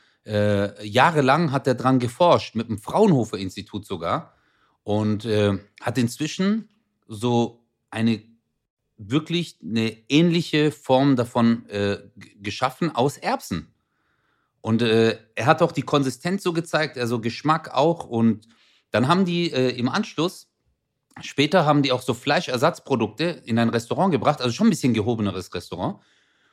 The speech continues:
Und, äh, der Typ war bekannt für seine Fleischgerichte und den haben sie eine Kiste mitgebracht, der hat so ausgepackt auf den Tisch und der war so, "Ja, jetzt, oh mein Gott, äh,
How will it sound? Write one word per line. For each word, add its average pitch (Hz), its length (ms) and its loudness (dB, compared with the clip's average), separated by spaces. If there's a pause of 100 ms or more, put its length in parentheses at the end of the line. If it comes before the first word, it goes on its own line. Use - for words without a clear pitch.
(120)
Und, 107 400 2
äh, 107 160 4
der 107 140 0
Typ 185 200 -2
war 135 100 4
bekannt 135 340 0
für 139 100 -2
seine 117 200 2
Fleischgerichte 131 680 -4
und 107 520 -4 (120)
den 110 240 -4
haben 127 120 2
sie 123 80 0
eine 120 140 2
Kiste 120 280 -6
mitgebracht, 139 460 -4
der 120 80 0
hat 104 60 -8
so 110 80 -4
ausgepackt 123 480 -4
auf 98 120 -8
den 98 100 -4
Tisch 123 240 -6
und 101 80 -4
der 92 100 -2
war 90 140 -4
so, 87 100 -8
"Ja, 82 460 -6
jetzt, 90 500 -8 (460)
oh 104 180 4
mein 98 260 2
Gott, 101 360 0
äh, 90 480 -2